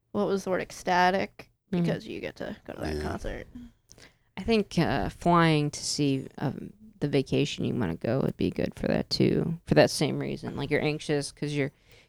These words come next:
Speaker 2: you wanna get on the flight, you wanna be able to find the flight,
Speaker 1: Mm.
Speaker 2: and you wanna not, like, miss it. But at the same time, you're going to, like, Puerto Rico or Hawaii or whatever, and you're just, like,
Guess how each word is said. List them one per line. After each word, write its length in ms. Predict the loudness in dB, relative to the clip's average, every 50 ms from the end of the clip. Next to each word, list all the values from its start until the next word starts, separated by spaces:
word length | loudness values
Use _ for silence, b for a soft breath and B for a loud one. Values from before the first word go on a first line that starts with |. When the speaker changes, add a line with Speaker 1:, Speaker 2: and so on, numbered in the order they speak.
| b
Speaker 2:
you 60 | 10 12
wanna 100 | 12 12
get 120 | 12 12
on 100 | 12 12
the 80 | 12 10
flight, 600 | 6 6 8 12 12 12 12 12 12 12 10 10
you 60 | 8 6
wanna 140 | 6 6
be 140 | 6 6 6
able 140 | 6 4 2
to 60 | -2 0
find 340 | 4 6 8 10 10 10 8
the 60 | 6
flight, 800 | 4 2 4 8 8 10 10 10 10 10 10 10 8 6 4 2
Speaker 1:
Mm. 40 | 2 2
Speaker 2:
and 120 | 4 4
you 120 | 6 6
wanna 180 | 6 6 6 6
not, 400 | 6 6 4 4 4 4 2 0 -2
like, 380 | -2 0 0 0 -2 -4 -6 -2
miss 500 | 2 4 8 10 12 12 12 10 10 8
it. 320 | 8 10 10 10 8 6 2 B B B B B B B
But 80 | 6 6
at 40 | 6
the 40 | 6
same 220 | 4 4 4 4
time, 320 | 4 4 6 6 6 6 4
you're 100 | 4 4
going 280 | 4 4 4 4 2
to, 60 | 0
like, 360 | -2 -2 -4 -6 -6 -8 -10 -14 _ _ _ _
Puerto 240 | -4 2 4 4 4
Rico 480 | 4 4 2 2 2 4 4 6 6 6
or 120 | 4 4
Hawaii 640 | 2 2 2 4 6 6 6 6 6 6 4 2 2
or 120 | 2 2 2
whatever, 520 | 2 2 2 0 0 0 -2 -2 -2 -2
and 200 | -2 -2 -2 -2
you're 120 | -2 -2 -2
just, 180 | -2 -2 -2
like, 180 | -2 -2 -4